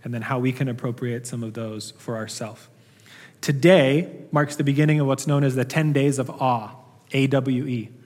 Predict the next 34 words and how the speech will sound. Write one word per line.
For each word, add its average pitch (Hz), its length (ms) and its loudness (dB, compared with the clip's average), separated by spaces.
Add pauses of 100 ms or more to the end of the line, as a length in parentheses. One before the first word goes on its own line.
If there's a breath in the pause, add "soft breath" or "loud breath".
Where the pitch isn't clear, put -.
(540 soft breath)
It 143 100 0
ends 165 240 6
on 151 160 4
Yom 147 220 4
Kippur. 139 400 0
There's 127 200 -2
a 120 60 -4
ten-day 139 480 2
interim. 127 380 -4
So - 100 -10
we're 117 100 -6
here 127 160 2
today, 143 480 2 (600 loud breath)
not 139 160 0
this 151 120 -2
coming 160 300 2
Wednesday, 143 280 0
but 131 140 0
the 127 80 -6
following 143 480 2
Wednesday 135 320 -2
we'll 127 120 -2
be 123 120 -2
teaching 127 360 -6
on 117 120 -8
Yom 117 220 -8
Kippur. 110 380 -16 (1300 loud breath)
What 147 200 4
is 165 140 2
the 156 60 2
days 147 300 4
of 135 120 0
awe? 117 240 -2
Well, 147 340 2